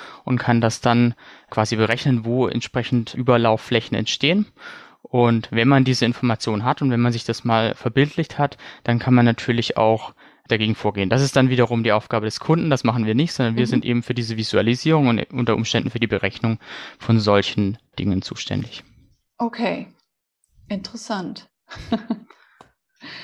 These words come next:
Speaker 2: Wie lange bist du schon in dem Unternehmen? Wie lange machst du das schon?
Speaker 1: Wie zu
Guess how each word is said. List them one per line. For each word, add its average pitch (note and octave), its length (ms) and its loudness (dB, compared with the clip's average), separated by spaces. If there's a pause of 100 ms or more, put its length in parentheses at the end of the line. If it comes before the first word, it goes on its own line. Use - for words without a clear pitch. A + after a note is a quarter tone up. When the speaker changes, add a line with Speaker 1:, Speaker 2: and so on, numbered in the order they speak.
(520)
Speaker 2:
Wie A#3 100 2
lange A3+ 340 2
bist G#3 300 -4
du B3+ 40 -8
schon B3+ 280 0
in C4+ 140 4
dem C#4 120 0
Unternehmen? C#4 520 0
Wie B3 80 -2
lange G3 180 -8
machst F3 320 -10
du - 60 -10
das A#3+ 100 -10
schon? E4+ 200 -8 (600)
Speaker 1:
Wie C#3+ 260 -4
zu C#3+ 180 -2